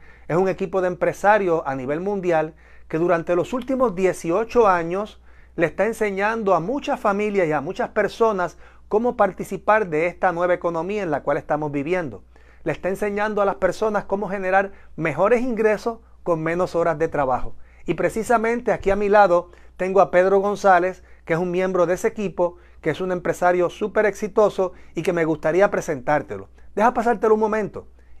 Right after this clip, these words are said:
¿Y qué hace en este caso Rosa? Le pasa el teléfono a Pedro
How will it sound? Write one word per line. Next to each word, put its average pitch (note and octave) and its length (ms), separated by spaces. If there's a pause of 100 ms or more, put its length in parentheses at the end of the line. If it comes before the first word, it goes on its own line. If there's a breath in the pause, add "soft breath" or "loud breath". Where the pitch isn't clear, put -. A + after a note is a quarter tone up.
¿Y D#3 100
qué F#3 100
hace G3+ 460 (300 soft breath)
en E3+ 160
este G3+ 260
caso G#3 340
Rosa? B3 540 (280 soft breath)
Le D3+ 180
pasa E3+ 320
el E3+ 100
teléfono F3 600 (360 soft breath)
a D#3+ 220
Pedro A3 500